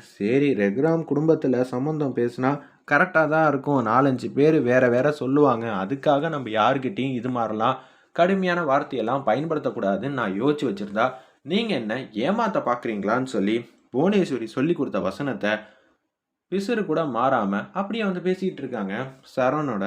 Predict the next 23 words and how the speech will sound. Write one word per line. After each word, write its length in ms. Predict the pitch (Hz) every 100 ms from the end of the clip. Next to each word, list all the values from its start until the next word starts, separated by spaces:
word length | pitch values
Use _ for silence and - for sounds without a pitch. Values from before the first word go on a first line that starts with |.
| 147
அப்பா. 400 | 143 143 - 131 131 131 - _ _
அப்பன்னு 360 | 190 202 202 185
பார்த்து, 300 | 147 139 139 139 - _ -
"நீங்க 260 | 117 127 110
பேசுறது 520 | 107 170 202 190 147
எல்லாம் 340 | 117 117 120 127 - -
எங்க 220 | 101 135
குடும்பத்தை 400 | 135 139 139 127
பத்தி, 300 | 104 101 107 98 -
பார்த்து 340 | - 113 127 143
பேசுங்க, 400 | 131 127 131 117 95
ரகுராம் 440 | 101 107 147 160
வந்தா 240 | 127 117 139 117
என்ன 200 | 107 160
ஆகும் 280 | 156 143 135
தெரியும்ல?" 400 | 127 123 117 117 120
அப்படின்னு 360 | 101 127 139
சொல்றப்ப, 420 | 139 113 101 113 123 - _ _ _ _ _
"சம்மந்தி, 400 | 117 156 170 135 131 131 - _
ஏதோ 260 | 107 123 160 180 160 - _
தப்பு 220 | 139 143
நடந்திருக்கலாம், 600 | 185 151 139 131 120 117 117 _
இல்ல 220 | - 151